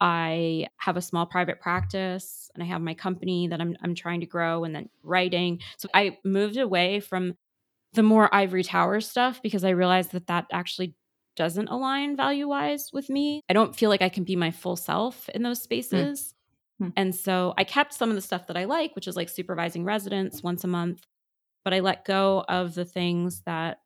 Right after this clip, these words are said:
Speaker 1: weren't aligned for me. And then at each step, focus more on the stuff that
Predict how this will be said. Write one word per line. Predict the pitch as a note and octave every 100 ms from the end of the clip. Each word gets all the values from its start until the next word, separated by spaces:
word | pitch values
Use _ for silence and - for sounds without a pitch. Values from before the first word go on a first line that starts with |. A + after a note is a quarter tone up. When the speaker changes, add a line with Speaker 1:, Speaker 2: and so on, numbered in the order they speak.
| -
Speaker 1:
weren't | E3+ F#3 F3+ -
aligned | F3 E3 D#3+ E3+ F#3+
for | G3
me. | F#3 D#3+ E3+ A3+ C#4 -
And | F#3+ F#3+ F#3 F#3+ F#3 -
then | F3 F#3+ F3+ F#3 F#3 - _ _
at | F#3 F#3
each | F#3+ -
step, | - - - - B3 F#3+ - - _
focus | - - F#3 F3+ F3+ -
more | F3+ F3 E3+ D#3
on | E3+ E3
the | E3+
stuff | - E3 E3+ _
that | D#3+ D#3+